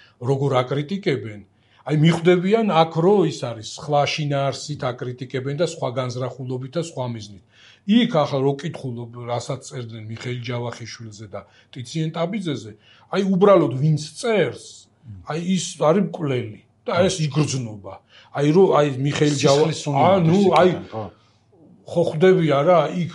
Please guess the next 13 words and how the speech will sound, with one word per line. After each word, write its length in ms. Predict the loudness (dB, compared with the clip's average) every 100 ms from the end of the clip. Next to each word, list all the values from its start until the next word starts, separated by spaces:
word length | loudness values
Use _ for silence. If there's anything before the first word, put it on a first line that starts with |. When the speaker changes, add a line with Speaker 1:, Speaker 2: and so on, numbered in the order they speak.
| -12
Speaker 1:
არაფერი 720 | -10 -4 0 2 2 2 2
სახუმარო 680 | 2 0 0 0 2 2 2 2
არ 200 | 2 2
არის, 240 | -4 -8
იმიტომ 380 | -10 -10 -6 -4
რომ 140 | -4 -4
გვერდზე 380 | -4 -4 -6 -8
ხრიტავენ 640 | -8 -12 -8 -6 -6 -10 -8
და 140 | -4 -4
ის, 180 | -6 -12
ის 160 | -16
კითხულობს 640 | -16 -16 -16 -14 -10 -10 -10
და 140 | -6